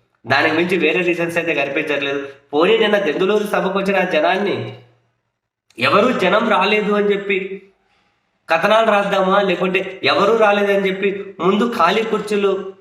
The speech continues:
సభ ప్రారంభం కాకముందు ఖాళీ కుర్చీలు, లేదా సభ అయిపోయిన తర్వాత ఖాళీ కుర్చీలో ఫోటోలు తీసి కథనాలు రాద్దామా అంటే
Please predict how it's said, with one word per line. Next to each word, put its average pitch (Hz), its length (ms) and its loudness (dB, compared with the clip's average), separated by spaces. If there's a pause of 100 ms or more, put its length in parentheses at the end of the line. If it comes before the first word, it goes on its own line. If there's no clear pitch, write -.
(280)
సభ 180 300 2
ప్రారంభం 190 420 2
కాకముందు 185 480 0
ఖాళీ 180 220 2
కుర్చీలు, 185 420 -4 (560)
లేదా 220 220 2
సభ 202 240 2
అయిపోయిన 208 420 2
తర్వాత 202 340 2
ఖాళీ 196 220 2
కుర్చీలో 196 360 -2
ఫోటోలు 185 420 -2
తీసి 190 180 0
కథనాలు 185 480 0
రాద్దామా 185 440 0
అంటే 185 400 -4